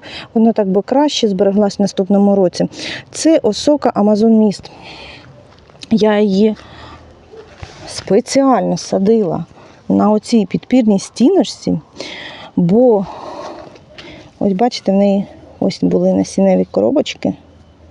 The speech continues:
Ну, не коробочки, таке насіннячко. І вона ось так в минулому році звисала з цих камінів.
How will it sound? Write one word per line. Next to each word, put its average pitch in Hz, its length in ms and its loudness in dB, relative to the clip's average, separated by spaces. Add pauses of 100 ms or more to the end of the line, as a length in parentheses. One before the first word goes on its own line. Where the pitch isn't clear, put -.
(1600)
Ну, 269 140 4
не 180 100 2
коробочки, 247 540 0
таке - 200 -4
насіннячко. 180 680 -2 (1000)
І 220 220 2
вона 214 640 2 (1120)
ось 240 400 2 (240)
так 285 520 0 (920)
в 208 100 2
минулому 208 640 4
році 254 600 0 (360)
звисала 220 760 2
з - 40 -6
цих - 340 -2
камінів. 214 680 2